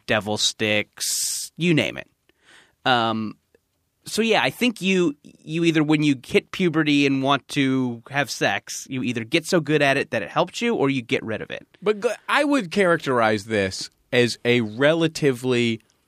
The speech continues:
Speaker 2: annoying version of that. If
Speaker 1: Sure.
Speaker 2: someone is into
Speaker 1: Some are more annoying than others,
Speaker 2: if
Speaker 1: for sure.
Speaker 2: someone's really into fishing,
Speaker 1: Mm-hmm.
Speaker 2: it does not bother me. The, I might, th-, they might be way more into fishing than I am, and I don't, I don't want to go fishing with them.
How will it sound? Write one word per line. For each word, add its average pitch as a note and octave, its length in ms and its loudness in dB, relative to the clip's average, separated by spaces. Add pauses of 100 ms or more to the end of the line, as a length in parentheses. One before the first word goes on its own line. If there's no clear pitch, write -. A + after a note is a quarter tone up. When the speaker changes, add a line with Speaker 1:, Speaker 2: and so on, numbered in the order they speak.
Speaker 2:
annoying A#2 880 2
version G2 460 0
of C#2+ 160 -14
that. - 260 -10 (560)
If D#3+ 140 2
Speaker 1:
Sure. - 60 0
Speaker 2:
someone C4+ 520 2
is G3+ 220 0
into F#3+ 320 0
Speaker 1:
Some C#4+ 260 2
are B3+ 100 2
more G#3+ 260 2
annoying E3 380 0
than B2+ 120 0
others, A2 220 -2
Speaker 2:
if F#3+ 80 -2
Speaker 1:
for - 140 -4
sure. C4+ 100 2
Speaker 2:
someone's C4+ 360 0
really F#3+ 380 0
into D#3+ 300 0
fishing, F#2 720 0
Speaker 1:
Mm-hmm. B2 320 -6 (260)
Speaker 2:
it A3+ 140 -2
does D#4+ 200 2
not D#4 280 2
bother C4 400 2
me. F2 240 -10 (640)
The, D3+ 260 -2
I F#3+ 220 2
might, F3+ 260 2 (220)
th-, C3 120 -2
they F#3+ 180 2
might F#3 200 2
be C#3 140 0
way C#3 380 2
more D#3+ 220 4
into D#3 200 2
fishing E3+ 380 0
than G2+ 120 -4
I F2+ 140 0
am, E2 320 -6 (180)
and A#2 140 -2
I C#3+ 100 2
don't, D3 340 -2
I B2+ 120 0
don't C3+ 240 0
want C3 480 0
to A2+ 80 -8
go G#2+ 160 0
fishing D3 400 0
with E2 100 -8
them. C#2+ 280 -14